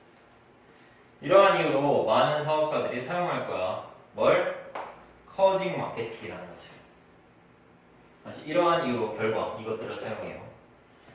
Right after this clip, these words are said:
그럼 잘라가지고 삽입으로 낼 수도 있겠네요. 그죠?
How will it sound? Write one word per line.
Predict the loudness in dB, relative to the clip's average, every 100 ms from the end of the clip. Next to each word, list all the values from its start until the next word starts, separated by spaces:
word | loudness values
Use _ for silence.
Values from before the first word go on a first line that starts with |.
| -20 -20 -12
그럼 | -4 0
잘라가지고 | 4 6 6 6 2 -2
삽입으로 | 0 0 0 -2
낼 | -4
수도 | -6 -8
있겠네요. | -14 -8 -8 -8 -14 -16 -18 -18 -20 -16
그죠? | -10 -8 -10